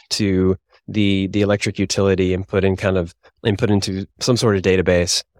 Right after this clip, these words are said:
associated with, you know, s-, linking that electricity use pro-, lin-, linking those electricity use profiles to a particular service address or things like that. And so that is kind of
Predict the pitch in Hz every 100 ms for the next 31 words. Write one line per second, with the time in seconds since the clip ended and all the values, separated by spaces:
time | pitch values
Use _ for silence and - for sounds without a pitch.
0 | _ - 104 98 101 92 87 87 87 85
1 | - 98 95 _ - - - 95 113 98
2 | 95 87 87 87 - - 82 - 104 -
3 | 87 85 82 _ _ 101 92 - 101 -
4 | 123 131 143 139 143 127 117 107 98 -
5 | 123 101 98 - 104 92 87 87 85 -
6 | - - 101 - - 95 87 87 - -
7 | 90 82 78 78 78 - - - _ _
8 | - 85 90 - - - - - _ _
9 | _ - 123 147 147 123 - _ _ _
10 | - 160 185 _ _ _ - 156 143 160
11 | 151 139 120 110